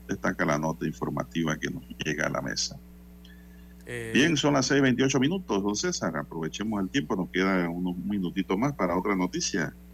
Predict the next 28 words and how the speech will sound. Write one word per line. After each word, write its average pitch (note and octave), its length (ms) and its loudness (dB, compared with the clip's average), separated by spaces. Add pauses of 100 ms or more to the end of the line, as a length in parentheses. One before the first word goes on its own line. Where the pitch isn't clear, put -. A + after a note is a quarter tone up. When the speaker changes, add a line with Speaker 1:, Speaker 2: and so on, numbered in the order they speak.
(100)
Speaker 1:
antes F2+ 300 -4
de F2 80 0
ir F2 80 0
a F2+ 60 4
los E2 140 0
diarios, G2+ 420 0
a D#2 40 -2
los D#2 80 -8
periódicos. - 640 -4 (840)
Speaker 2:
Eh, B2 140 -8
no, E3 200 0
no, E3+ 100 2
me C3+ 140 -2
quedé A#2 180 0
sorprendido B2+ 580 0
con A#2 160 -6
el A2+ 80 -6
monto. C3+ 300 0
Es B2+ 80 0
uno F#3 240 0
punto G3 260 -2
seis. - 480 -2 (1160)
Speaker 1:
Uno B2 200 4
punto A#2+ 280 2
nueve. D2+ 360 4 (160)
Speaker 2:
Uno E3 180 -2
punto D3+ 260 -2
nueve. G#2+ 340 -4